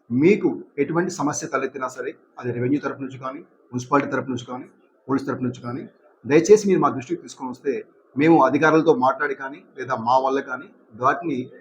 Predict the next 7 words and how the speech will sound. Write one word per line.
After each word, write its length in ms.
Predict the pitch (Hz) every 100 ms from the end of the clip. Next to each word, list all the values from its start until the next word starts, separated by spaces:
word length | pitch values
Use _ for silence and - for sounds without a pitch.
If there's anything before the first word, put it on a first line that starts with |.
| - - -
త్వరితగతిన 720 | 170 185 202 202 202 175 131 - _ _ _ - - _ _ _
తీర్చేయడానికి 800 | 165 170 175 147 143 139 127 104 - -
ప్రయత్నం 340 | 117 120 135
చేస్తాము. 380 | 123 127 127 185 - _ _ _ 127
దాంతోపాటు 580 | 147 165 170 151 165 131 - _ _ _ _ 139
ఏదైనా 280 | 175 196 202
సరే 260 | 196 165